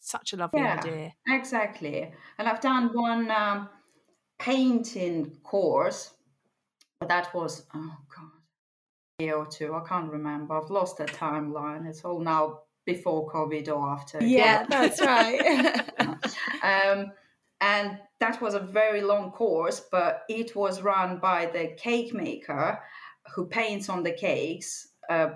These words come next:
Speaker 2: but she, she's from Russia.
Speaker 1: Right.
Speaker 2: And she had her friend who is a painter, a professional painter, and it was a combination of
Speaker 1: Wow.
Speaker 2: how to actually paint on the paper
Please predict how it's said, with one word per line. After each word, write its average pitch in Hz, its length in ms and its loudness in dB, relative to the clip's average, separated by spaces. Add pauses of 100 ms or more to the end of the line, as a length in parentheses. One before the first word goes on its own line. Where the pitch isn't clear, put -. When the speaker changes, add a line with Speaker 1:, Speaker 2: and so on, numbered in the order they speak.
(240)
Speaker 2:
but 175 280 -2
she, - 200 -10
she's 180 320 -6
from 165 200 -4
Russia. 180 580 -2 (460)
Speaker 1:
Right. 196 220 -6 (220)
Speaker 2:
And 185 440 0 (180)
she 214 300 -6
had 202 360 0
her 175 180 -8
friend 180 440 -2
who 180 340 -4
is 170 200 -2
a 160 60 0
painter, 190 920 -2 (220)
a - 60 -8
professional 196 640 -2
painter, 196 800 -4 (680)
and 196 120 0
it 202 180 -2
was 214 140 0
a 202 60 0
combination 196 1120 -4
of 170 120 0
Speaker 1:
Wow. 170 140 2
Speaker 2:
how 190 420 0
to 180 180 0
actually 170 540 -2 (580)
paint 190 380 -4
on 175 180 -2
the 165 60 -2
paper 165 840 -2